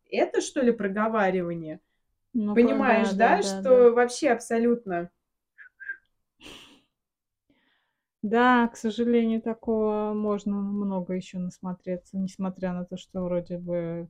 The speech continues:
Speaker 2: все просветлённые,
Speaker 1: Ну,
Speaker 2: как ты говоришь.
Speaker 1: нет, но всё равно щас, мне
Speaker 2: Л-,
Speaker 1: кажется,
Speaker 2: есть тенденция
Speaker 1: да, всё-таки
Speaker 2: какая-то
Speaker 1: тенденции есть,
Speaker 2: по-,
Speaker 1: и
Speaker 2: понимать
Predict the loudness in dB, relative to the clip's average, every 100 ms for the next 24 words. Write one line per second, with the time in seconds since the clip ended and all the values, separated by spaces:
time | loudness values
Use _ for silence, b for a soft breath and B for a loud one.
0 | -14 -2 0 0 -2 -2 -2 6 6 8
1 | 6 4 2 -6 -4 -2 -2 -4 -8 -14
2 | _ _ -2 -2 0 -2 -2 -4 -6 -4
3 | -2 -2 -2 0 0 0 -2 -6 -6 -6
4 | -8 -10 -6 0 2 2 2 -4 2 6
5 | 6 6 6 8 8 6 2 0 2 4
6 | 6 6 4 -2 -2 -2 -2 -6 -10 -8
7 | 0 0 0 -4 -6 -6 -4 -4 -4 -4
8 | -4 -2 -2 -4 -6